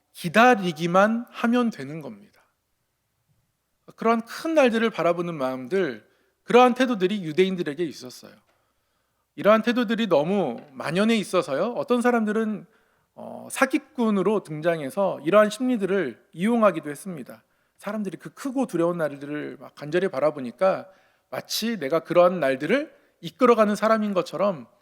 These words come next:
사기를 치는 사람들도 있었습니다. 그러니까 일 세기 역사를 기록한 로마의 역사가 요세푸스의 이야기 중에 유대 고해-, 유대 고대사를 보면 그런 내용이 있더라고요.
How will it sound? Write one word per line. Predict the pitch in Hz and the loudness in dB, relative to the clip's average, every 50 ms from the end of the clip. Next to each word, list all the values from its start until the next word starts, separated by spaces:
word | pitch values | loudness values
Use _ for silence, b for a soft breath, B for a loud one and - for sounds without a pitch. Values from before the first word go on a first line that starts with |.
| _ _ _ | _ _ _
사기를 | - - - 254 233 262 247 247 | -8 -4 -4 -2 -2 -2 -2 -4
치는 | - - 208 196 180 | -4 -4 -6 -4 -4
사람들도 | 185 196 202 202 190 170 156 165 156 | -2 -2 -2 -2 -4 -6 -6 -6 -8
있었습니다. | 131 - - 156 - - 135 123 110 - _ _ _ _ _ _ _ _ _ _ _ _ _ _ | -6 -6 -8 -10 -10 -12 -16 -16 -18 -18 _ _ _ _ _ _ _ _ _ _ _ _ _ _
그러니까 | - 156 170 | -6 -4 -4
일 | 196 | -2
세기 | 196 - 262 226 254 | 0 0 2 4 4
역사를 | 247 208 185 - 196 190 185 185 185 175 | 4 4 4 4 2 4 4 4 2 0
기록한 | 170 - 160 156 151 - - 143 139 151 151 139 120 110 _ _ _ _ _ _ _ _ _ _ _ _ _ _ _ - | -2 -4 -8 -8 -8 -8 -6 -4 -4 -4 -4 -6 -12 -18 _ _ _ _ _ _ _ _ _ _ _ _ _ _ _ -8
로마의 | - 156 180 214 240 233 | -2 2 4 6 6 6
역사가 | 202 185 - - 190 185 180 180 160 | 6 4 4 4 4 4 4 4 2
요세푸스의 | 147 156 - 240 226 - - 180 - - - 170 165 143 | 0 0 0 -2 -2 -2 -4 -10 -6 -2 0 0 0 0
이야기 | 131 127 131 127 120 117 120 113 | -2 -2 -2 -2 -2 -2 -6 -12
중에 | 101 - - 127 127 139 170 202 214 - _ _ _ _ _ _ _ _ _ _ _ | -12 -12 -10 -10 -8 -8 -8 -10 -12 -16 _ _ _ _ _ _ _ _ _ _ _
유대 | - 151 151 180 170 151 120 110 110 - - _ _ | -6 0 4 6 6 6 4 0 -6 -12 -20 _ _
고해-, | _ - 151 151 151 151 160 160 - | _ -2 0 0 0 -2 -4 -10 -10
유대 | 135 147 156 190 202 | -6 0 4 4 4
고대사를 | 190 - 156 156 175 185 - 156 143 131 123 113 117 117 117 123 175 196 190 | 4 4 2 2 2 2 2 2 0 0 0 -2 -4 -6 -4 -2 -2 -2 -2
보면 | - 135 131 143 180 202 190 143 120 117 120 _ b b b b b b b b b b b b b - 135 - | -4 -8 -6 -2 0 0 0 0 -4 -10 -14 _ b b b b b b b b b b b b b -16 -2 2
그런 | - - 269 262 | 6 6 8 8
내용이 | 254 233 214 208 214 | 8 8 6 6 4
있더라고요. | 202 - 170 156 139 123 - 113 107 107 | 2 0 -2 -2 -4 -4 -6 -10 -18 -18